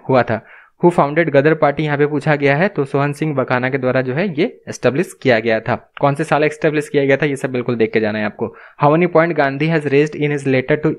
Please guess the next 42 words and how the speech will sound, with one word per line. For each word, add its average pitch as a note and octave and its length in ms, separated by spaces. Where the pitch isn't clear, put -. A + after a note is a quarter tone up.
Irwin, C3+ 280
तो C#3 160
देखिए C#3 240
कितने - 460
पॉइंट D3 340
रेज C#3 200
किया C3+ 140
गया, C3+ 140
थोड़ा C#3 220
in C3 80
depth C3+ 300
question, D3+ 280
तो D#3+ 60
दो C3+ 200
पॉइंट C3 260
यहाँ B2+ 120
पे C3+ 80
रेज C3 200
किया C3+ 140
गया C3 120
था, E3+ 180
the C#3 120
reduction B2 440
of - 80
land B2+ 240
revenue C3+ 220
और F3+ 60
साथ B2+ 200
में C3+ 180
abolition A#2 360
of A2+ 200
salt A2 240
tax, D3+ 180
ये C3+ 160
रेज C#3 160
किया A#2+ 140
गया A#2 120
था। A2 220
गांधी C#3+ 260
जी F3+ 120
decided D#3 440
to D#3+ 40